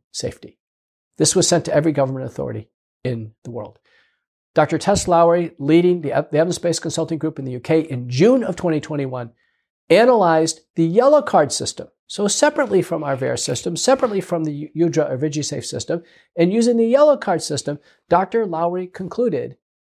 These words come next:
that covid nineteen vaccines used in the U K, Pfizer, Moderna, and AstraZeneca, were not fit for, for human use. We have learned in the course of a year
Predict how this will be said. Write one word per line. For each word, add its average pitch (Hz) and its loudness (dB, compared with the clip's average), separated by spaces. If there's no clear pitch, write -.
that 170 0
covid 202 2
nineteen 202 -2
vaccines 185 -2
used 190 -2
in 208 0
the 202 0
U 202 2
K, 139 0
Pfizer, 190 2
Moderna, 160 -2
and 156 -2
AstraZeneca, 151 -6
were 156 4
not 165 2
fit 190 -2
for, 165 -2
for - -10
human 160 0
use. 151 0
We 170 2
have 214 4
learned 151 0
in 180 4
the 170 -6
course 180 2
of 190 -6
a 196 -4
year 127 -4